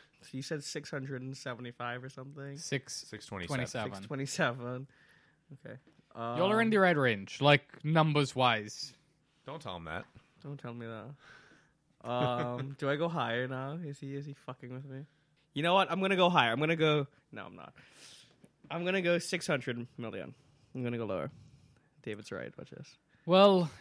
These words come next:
Speaker 2: Ethan is closer, but y'all are high on the number. Um, ag-
Speaker 3: Okay.
Speaker 2: when I just meant y'all have the right amount of zeros behind. You know, sometimes
Speaker 3: Right.
Speaker 2: y'all could be off by
Speaker 1: Yeah.
Speaker 2: factors. Um, no, it was four hundred and fifty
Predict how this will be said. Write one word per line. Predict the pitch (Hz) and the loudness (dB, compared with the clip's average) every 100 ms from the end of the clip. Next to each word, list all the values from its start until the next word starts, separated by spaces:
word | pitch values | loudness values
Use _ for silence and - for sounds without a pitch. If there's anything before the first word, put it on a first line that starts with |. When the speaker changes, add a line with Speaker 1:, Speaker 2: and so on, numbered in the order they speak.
| - _ - | -20 _ -6
Speaker 2:
Ethan | 185 269 | -4 0
is | 277 - | -2 0
closer, | 202 170 - 123 110 | 2 2 4 2 2
but | 139 131 131 _ _ _ | 4 4 2 _ _ _
y'all | 143 139 165 202 | 0 4 6 6
are | 220 208 - - | 6 6 2 -14
high | - 180 160 | -2 4 6
on | 151 143 | 6 4
the | 139 | 2
number. | 127 123 131 165 202 - - | 0 0 2 2 2 -2 0
Um, | 135 135 | 2 2
ag- | 147 147 | 0 0
Speaker 3:
Okay. | 185 | 4
Speaker 2:
when | 220 | 6
I | 262 | 6
just | 262 247 | 2 2
meant | 247 | 4
y'all | 220 208 | 4 4
have | 190 | 2
the | 165 | 4
right | 160 | 4
amount | 156 151 | 4 2
of | 143 | 2
zeros | 120 123 127 117 | 0 0 0 0
behind. | - 127 113 110 | -2 0 0 2
You | |
know, | 147 | 2
sometimes | - 180 - 226 175 | 6 6 8 8 8
Speaker 3:
Right. | |
Speaker 2:
y'all | 160 | 4
could | 156 151 | 2 2
be | 131 | 6
off | 120 | 6
by | 131 117 | 4 0
Speaker 1:
Yeah. | 113 120 | 0 -2
Speaker 2:
factors. | 110 - 107 107 - - - - - - | -2 -4 -12 -14 -18 -20 -20 -20 -18 2
Um, | 139 143 135 123 120 135 _ - | 6 6 6 2 -4 -8 _ -4
no, | 165 147 131 | 2 2 2
it | 170 | 4
was | 180 170 - - - | 6 4 0 -16 -2
four | 185 190 190 | 4 6 6
hundred | 190 170 151 147 | 4 2 0 0
and | 147 | 0
fifty | - 143 - 135 117 113 | -2 -4 -2 -2 -2 -4